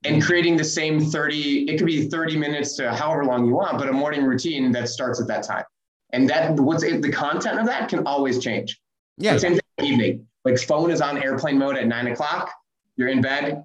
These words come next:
Speaker 1: by ten you're asleep, is the intention. Something like that.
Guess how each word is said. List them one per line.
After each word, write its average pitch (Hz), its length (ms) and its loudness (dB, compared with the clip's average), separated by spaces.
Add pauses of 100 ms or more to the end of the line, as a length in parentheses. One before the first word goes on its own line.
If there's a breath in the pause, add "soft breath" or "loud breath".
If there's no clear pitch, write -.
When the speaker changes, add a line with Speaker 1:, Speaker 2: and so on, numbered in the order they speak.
Speaker 1:
by 127 140 0
ten 131 240 2
you're 120 120 4
asleep, 113 380 0 (280)
is 131 160 0
the 135 120 4
intention. 113 580 -2 (1500)
Something 139 320 0
like 101 200 0
that. - 120 -2